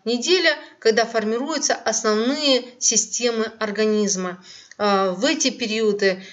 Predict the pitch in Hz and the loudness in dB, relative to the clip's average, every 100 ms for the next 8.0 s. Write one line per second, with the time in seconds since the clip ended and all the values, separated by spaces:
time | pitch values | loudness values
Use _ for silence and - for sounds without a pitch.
0 | - _ 190 180 185 240 208 214 202 202 | -20 _ -8 -6 2 2 4 2 0 -2
1 | 202 - 285 330 - - 208 196 190 214 | -4 -2 0 0 -2 -6 -2 0 2 0
2 | 226 202 196 190 202 220 214 185 - 202 | 2 2 2 2 2 2 2 0 -2 -2
3 | 214 196 - 294 320 - 254 285 240 214 | -8 -8 -6 -6 -6 -4 -2 0 -2 -2
4 | 214 196 185 185 214 285 320 - - _ | -2 -2 -2 -2 -4 -8 -10 -16 -20 _
5 | - 311 302 202 196 262 269 233 214 202 | -2 0 2 0 0 -2 2 4 4 2
6 | 226 285 - 254 - - - 196 214 247 | 0 0 0 -2 -4 -16 -4 0 2 2
7 | 247 233 - _ - 214 175 - 175 | 0 -4 -14 _ -4 -2 -2 -6 -10